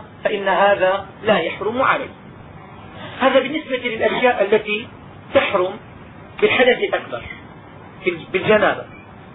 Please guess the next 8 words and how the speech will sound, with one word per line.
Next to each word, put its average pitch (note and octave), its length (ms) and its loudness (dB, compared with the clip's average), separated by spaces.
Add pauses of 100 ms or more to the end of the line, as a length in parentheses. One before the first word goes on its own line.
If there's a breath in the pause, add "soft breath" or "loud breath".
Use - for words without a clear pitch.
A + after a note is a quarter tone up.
(160)
وأما C4+ 340 4
بالنسبة A3 760 -2 (600)
لما F#3+ 260 4
يجب A#3 300 2
على G3 220 2
الإنسان G3 520 -2
فعله F3+ 400 0
الغسل، D#3 460 -2